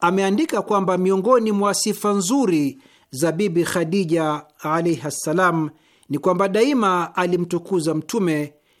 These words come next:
na kusadikisha maneno yake kabla na baada ya kubaathiwa na kupewa utume. Miongoni mwa majina ya bibi huyu mwema ni Al-Mubaraka, kwa maana ya mwanamke aliyepewa baraka nyingi.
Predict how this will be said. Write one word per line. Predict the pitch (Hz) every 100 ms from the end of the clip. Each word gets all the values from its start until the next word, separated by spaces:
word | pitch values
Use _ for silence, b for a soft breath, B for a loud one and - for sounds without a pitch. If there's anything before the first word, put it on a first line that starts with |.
| _ -
na | 151 165
kusadikisha | 190 185 196 185 196 254 - 202
maneno | 202 202 208 214
yake | 240 247 233 165 - b b b -
kabla | 226 208 180 175 170 165 -
na | 180
baada | 175 196 180 170
ya |
kubaathiwa | 160 160 151 160 - 190 165 151 147 147 _ _ _ _ -
na | 139 165
kupewa | 165 - 147 139
utume. | 139 147 156 - _ _ _ _
Miongoni | 185 220 233 359 330 254 220 -
mwa | 185 185
majina | 185 180 220 202
ya | 180
bibi | 165 175 165
huyu | 165 202 185
mwema | 180 196 180 165 160 156 - _ _ _ _ -
ni | 156
Al-Mubaraka, | 170 185 180 170 160 196 185 160 - 151 135 - -
kwa | 190
maana | 180 202 202 180 175 165
ya | 180
mwanamke | 175 170 180 190 185
aliyepewa | 165 160 151 175 156
baraka | 147 143 - 131
nyingi. | 135 131 143